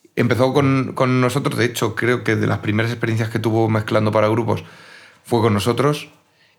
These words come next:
Eh, nosotros pensábamos que la oportunidad se la dábamos a ella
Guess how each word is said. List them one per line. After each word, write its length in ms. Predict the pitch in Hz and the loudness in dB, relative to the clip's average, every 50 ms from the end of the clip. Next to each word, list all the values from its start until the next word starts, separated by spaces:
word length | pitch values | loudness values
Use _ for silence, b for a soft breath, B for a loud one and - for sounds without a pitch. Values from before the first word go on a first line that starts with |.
| _ | _
Eh, 640 | _ - 101 101 101 98 98 98 98 98 95 95 95 95 | _ -2 0 2 2 4 4 4 2 2 2 2 2 2
nosotros 380 | 98 107 104 - 123 123 123 123 | 2 0 2 2 0 0 0 0
pensábamos 680 | 120 107 104 - 123 123 120 120 110 104 104 - 78 | 0 0 0 2 2 2 4 4 2 2 0 -2 -2
que 80 | - 110 | -2 0
la 80 | 107 | 0
oportunidad 400 | 104 101 107 107 113 110 113 120 | 0 0 -2 -4 -2 0 0 0
se 120 | 113 - 113 | 0 0 2
la 80 | 107 | 2
dábamos 320 | 104 104 113 120 117 107 110 | 2 2 2 2 0 0 0
a 100 | 101 110 | 2 2
ella 340 | 123 127 135 147 165 165 | 2 2 0 0 -2 -6